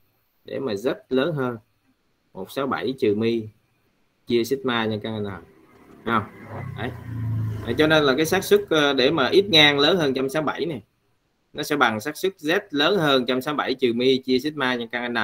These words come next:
đúng không? N ở đây là hai trăm luôn đó. Đó, và mình sẽ tính cái số ở trong dấu ngoặc này.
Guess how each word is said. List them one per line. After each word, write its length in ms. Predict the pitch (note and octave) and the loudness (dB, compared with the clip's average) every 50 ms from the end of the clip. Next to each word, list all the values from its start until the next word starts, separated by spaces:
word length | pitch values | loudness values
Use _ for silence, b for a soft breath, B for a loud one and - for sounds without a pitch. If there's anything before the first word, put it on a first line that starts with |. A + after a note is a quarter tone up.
| G2 F#2+ F#2+ | -2 -2 -4
đúng 100 | G2+ B2+ | -4 -6
không? 220 | C3 A#2+ G#2+ - _ _ | -6 -6 -8 -12 _ _
N 100 | A2 A2+ | -8 -4
ở 180 | A2 G2 G2+ A#2+ | -2 -2 -2 -2
đây 120 | C3 A#2+ | -2 -4
là 80 | A2 G2+ | -4 -6
hai 160 | G#2+ A#2 G#2+ | -6 -8 -6
trăm 260 | - B2+ A#2+ A#2+ A#2 | -2 -2 -2 -2 -2
luôn 100 | A2+ A#2 | -6 -8
đó. 80 | A#2+ C3+ - _ _ _ _ _ _ _ _ _ _ _ _ _ _ _ _ _ _ _ _ _ _ _ _ _ _ _ _ | -8 -10 -14 _ _ _ _ _ _ _ _ _ _ _ _ _ _ _ _ _ _ _ _ _ _ _ _ _ _ _ _
Đó, 140 | A2+ B2 C#3 | -10 -6 -4
và 140 | C3 A2 A2 | -4 -4 -4
mình 160 | A2 G#2+ A2 | -4 -6 -6
sẽ 140 | - B2+ B2+ | -6 -6 -2
tính 240 | - D#3+ E3 G#3 G3+ | -2 -2 -2 2 2
cái 80 | F3+ E3+ | 2 2
số 240 | - E3+ F3+ G#3 | 4 4 4 4
ở 60 | F#3+ E3+ | 2 2
trong 140 | D3+ C3+ C3+ | 2 2 2
dấu 80 | D3 D#3+ | 2 0
ngoặc 220 | C3+ G2 - - | 0 -2 -4 -6
này. 100 | A2 G2+ | -8 -10